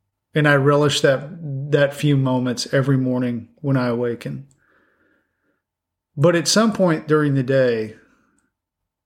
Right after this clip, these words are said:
it's almost like chaos, like I, I cede some kind of authority to chaos. And I don't know when it happens. It just seems to happen.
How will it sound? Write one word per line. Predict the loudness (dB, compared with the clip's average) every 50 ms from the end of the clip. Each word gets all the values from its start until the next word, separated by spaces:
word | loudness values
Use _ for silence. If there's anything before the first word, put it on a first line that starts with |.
| _ -4
it's | 0
almost | 2 2 2 2 2 0
like | 0 -2 -2 -4
chaos, | -2 0 2 2 2 0 -2 -2 -4 -6 -8 -10 -6 -2
like | -2 -2 -2 0 0
I, | 2 4 4 2 2 0 -4 -8 _ -2
I | 0 0 0
cede | 0 -2 0 2 2 2 2 0
some | -2 -2 -2 -2 -2
kind | -2 -2 0 0
of | 0 -2
authority | -4 -6 -4 -4 -2 -2 0 -2 -2 -2 -2 -4 -4 -8 -12 _ _ _ _ _ _ _ _ _ _ _ _ _ -2
to | -2 -2
chaos. | -2 0 0 0 2 2 0 -2 -4 -8 -10 -12 -12 -12 -14 -16 _ _ _ _ _ _ _ _ _ _ _ _ _ _ _ _ _ _
And | -4 -2 0
I | 2
don't | 2 2 2 2 2
know | 2 2 2
when | 2 0 0
it | 0 -2 -4
happens. | -4 -4 -6 -6 -4 -4 -4 -4 -4 -4 -4
It | -6 -6
just | -4 -6 -6 -6 -6 -4 -2
seems | -2 -2 -2 -2 -4
to | -6
happen. | -4 -2 -2 -2 -2 -4 -8 -14 -18